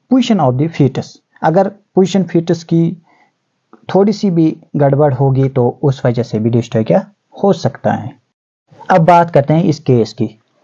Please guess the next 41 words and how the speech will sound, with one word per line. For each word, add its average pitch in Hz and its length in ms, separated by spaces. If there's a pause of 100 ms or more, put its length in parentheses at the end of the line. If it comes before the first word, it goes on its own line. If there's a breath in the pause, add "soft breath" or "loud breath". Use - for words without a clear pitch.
(140)
जैसे 165 240
कि 185 100
आप 160 180
वीडियो 160 220
में 156 180
भी 143 80
देख 131 240
सकते 135 240
हो, 135 140
ये 135 160
जब 135 240
मैंने 131 220
केस 131 320
को 123 120
notice 127 340
किया, 120 180
मैंने 120 220
हाथ 127 260
डाला 117 340
तो 117 340 (300 loud breath)
इसका 156 220
जो 135 380 (340 loud breath)
head 170 180
था 113 340 (140)
वो 127 120
position 127 400
में 127 180
नहीं 127 240
था, - 380
तो 147 100
मैंने 147 180
हाथ 143 380
डाल 127 300
के 131 120
उसका 127 420
जो 113 140
हेड 131 460
है 120 280
वो 123 160
सीधा 127 400
किया, 113 460